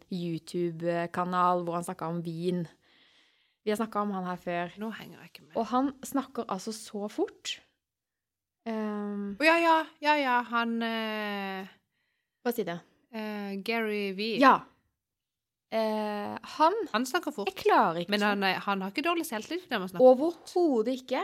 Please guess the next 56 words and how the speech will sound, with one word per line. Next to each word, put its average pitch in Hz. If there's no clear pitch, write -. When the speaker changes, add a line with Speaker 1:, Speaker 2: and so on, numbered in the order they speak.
Speaker 1:
Og 262
jeg 262
ønsker 240
jo 214
bare 214
liksom 202
å 202
forstå 208
hva 165
han 185
sier, 185
for 202
jeg 196
vet 175
at 180
det 175
han 170
sier 175
er 160
så 180
kult. -
Speaker 2:
Ja. 214
Speaker 1:
Ja, 202
så 262
jeg 269
Speaker 2:
Ja, -
Speaker 1:
vet -
Speaker 2:
det 254
er 262
Speaker 1:
ikke, 277
Speaker 2:
sant. -
Speaker 1:
det 247
kan 262
kanskje 247
Speaker 2:
Men 240
Speaker 1:
gå 233
Speaker 2:
at 226
det 226
å 233
snakke 214
sent 214
gjør 202
at -
jeg 196
tvinger 196
meg 208
selv 196
til 202
å 190
bli 190
mer 196
selvsikker 190
på 196
det 185
jeg 185
sier, 190